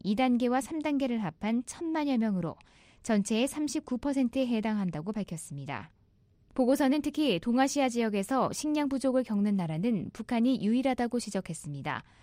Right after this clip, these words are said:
보고서가 공개한 식량 부족 국가 세계 지도를 보면 중앙아메리카와 중남부 아프리카, 서남아시아, 동남아시아 지역 곳곳이 식량 부족을 의미하는 보라색으로 표시돼 있습니다.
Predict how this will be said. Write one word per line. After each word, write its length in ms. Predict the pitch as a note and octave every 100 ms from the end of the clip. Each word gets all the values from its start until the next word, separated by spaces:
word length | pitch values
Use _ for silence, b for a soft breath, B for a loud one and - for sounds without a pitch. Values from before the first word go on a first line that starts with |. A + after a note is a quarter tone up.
| b b b b
보고서가 460 | B3+ B3 C4 C4+ B3+
공개한 520 | A#3+ A3+ A#3 C4+ F3+
식량 380 | - D4+ C#4+ C#4
부족 300 | C4 C4 C#4
국가 360 | A3 - B3
세계 320 | B3+ C#4+ C#4 C#4
지도를 300 | A#3 A3 G3
보면 380 | D#3 D#3+ A3+ A3 b b b
중앙아메리카와 1000 | - A#3+ C4 B3+ A#3+ A#3 A3+ A#3 A3 C#4+
중남부 520 | - A#3 C4 B3 B3+
아프리카, 640 | A3+ F3+ A#3 A3+ G3+ D#3 - b b
서남아시아, 840 | - D4 C#4 C4 A#3 - E3+ - -
동남아시아 680 | - A#3 B3 A#3+ G#3+ G#3+ G#3
지역 300 | - A3+ A#3+
곳곳이 600 | A3+ - F#3 F#3 B3+ G3+ b b -
식량 340 | D4+ D4+ D4
부족을 400 | C4+ A#3+ B3 A#3+
의미하는 600 | A3 G#3+ G3 G#3 C4 D3
보라색으로 600 | - A#3 C4 C4 C4 B3 C#4
표시돼 360 | C4+ - G#3
있습니다. 600 | E3 - D3+ C3+ C3+ -